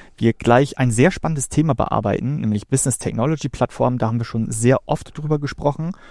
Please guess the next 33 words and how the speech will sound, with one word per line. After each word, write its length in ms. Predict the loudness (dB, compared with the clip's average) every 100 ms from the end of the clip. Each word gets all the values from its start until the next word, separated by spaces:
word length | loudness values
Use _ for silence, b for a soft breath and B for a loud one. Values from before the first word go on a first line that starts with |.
| B B
Und 120 | 0
ich 80 | 4
habe 240 | 4 4
heute 420 | 4 4 2 0 -2 B B
eine, 460 | B 2 4 4 4
äh, 220 | 2 2 2
Kollegin 340 | 4 6 6
mit 140 | 4
dabei, 380 | 0 4 4 4
das 160 | 0 -6
ist 140 | -4
die 100 | -4
Hanna. 300 | 0 0 0 -4 -18 -16
Stellt 260 | -6 -4 -4
sich 80 | -6
gleich 180 | -6 -4
auch 60 |
nochmal 200 | -2 -4
kurz 220 | -6 -10
vor. 320 | -6 -2 -2 -2 B B
Und 100 | -2
wir 60 | 0
wollen 200 | 2 2
heute 240 | 2 2
so 100 | 2
ein 80 | 4
bisschen 360 | 4 2 -2 -2
über 540 | -2 4 6 6 6 4 0
den 240 | 0 0
Bereich 420 | 0 2 0 0 -6
des 240 | -8 -6
Application 720 | -6 -4 -6 -2 -2 0 -4
Developments 800 | -2 0 0 2 2 0 -2